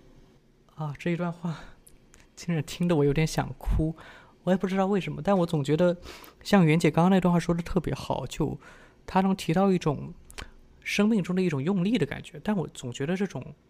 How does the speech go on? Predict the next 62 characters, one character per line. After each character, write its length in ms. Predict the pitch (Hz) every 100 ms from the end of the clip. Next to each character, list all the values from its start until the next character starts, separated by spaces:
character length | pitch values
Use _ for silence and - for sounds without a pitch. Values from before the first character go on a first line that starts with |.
| _ _
生 220 | - 175 185
命 120 | 165
中 140 | 147
闪 300 | - 147 123
烁 280 | - - 185
的 100 | 117
那 100 | 143
么 100 | 156
零 240 | 131 123 127
星 240 | - 175
点 260 | 180 123 147
点 200 | 147 127
的 140 | 123
可 260 | - - 151
以 140 | 170
值 240 | 135 - 135
得 120 | 170
我 140 | 147
用 220 | 139 160
力 100 | 147
的 80 | 131
时 240 | 117 - -
刻， 180 | - 147
我 100 | 131
总 200 | - 117
觉 120 | 131
得 80 | 147
越 140 | 175
来 120 | 139
越 120 | 143 175
少 400 | - 117 113 -
了。 100 | - - - _
我 100 | -
不 120 | 127 196
知 100 | 196
道 100 | 196
是 140 | -
我 100 | 139
自 140 | -
己 160 | 180 127
的 100 | 123
问 160 | 147 131
题 160 | - 127
还 120 | 131
是 120 | -
我 80 | 123
周 180 | 143 147
遭 180 | 156
环 260 | 160 - 120
境 160 | 143 160
的 40 |
问 160 | 147 135
题， 160 | -
总 220 | 139 135 123
觉 100 | 151
得 120 | 185
有 180 | 143 135
一 40 |
些 300 | - 175 170 - - - - - - _ _
事 280 | - - 214
情， 340 | - 139 139 -
就 240 | - 208